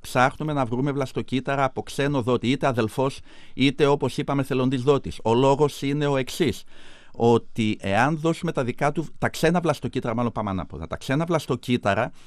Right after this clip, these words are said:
έχουν και θεραπευτική δράση επάνω στη λευκαιμία. Δηλαδή θα πάνε και θα σκοτώσουν τα λευκαιμικά κύτταρα που τυχόν μείνανε μέσα κρυμμένα.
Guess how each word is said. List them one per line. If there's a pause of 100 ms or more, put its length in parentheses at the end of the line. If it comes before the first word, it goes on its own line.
(240)
έχουν
και
θεραπευτική
δράση
επάνω
στη
λευκαιμία.
Δηλαδή
θα
πάνε
και
θα
σκοτώσουν
τα
λευκαιμικά
κύτταρα
που
τυχόν
μείνανε
μέσα
κρυμμένα.